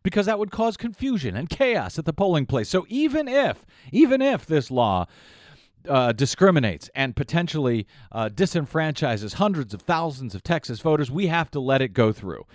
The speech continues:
And the Supreme Court agreed with that. "We have to let it go through for now. We'll revisit it later." Well, it did go through last year. It did disenfranchise voters last year in twenty fourteen. And now, a couple of weeks ago, the Fifth Circuit,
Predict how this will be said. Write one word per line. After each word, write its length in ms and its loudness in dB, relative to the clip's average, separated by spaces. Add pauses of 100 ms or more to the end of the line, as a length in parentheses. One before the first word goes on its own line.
(380)
And 160 2
the 80 -4
Supreme 380 -4
Court 340 -2 (280)
agreed 480 0
with 220 -6
that. 180 -8
"We 100 -2
have 120 -4
to 80 -6
let 180 0
it 80 -4
go 120 2
through 200 -2
for 180 -6
now. 280 0
We'll 200 -2
revisit 480 -2
it 140 -4
later." 340 -4
Well, 340 4 (1120)
it 120 0
did 200 -2
go 140 4
through 240 -4
last 340 -8
year. 200 0 (160)
It 180 -10
did 260 4
disenfranchise 800 -4
voters 360 -2
last 320 -6
year 160 2
in 220 -4
twenty 280 -6
fourteen. 720 -2 (1000)
And 220 2
now, 500 2 (180)
a 80 -6
couple 260 0
of 100 -2
weeks 240 -4
ago, 340 6
the 120 -2
Fifth 240 2
Circuit, 560 0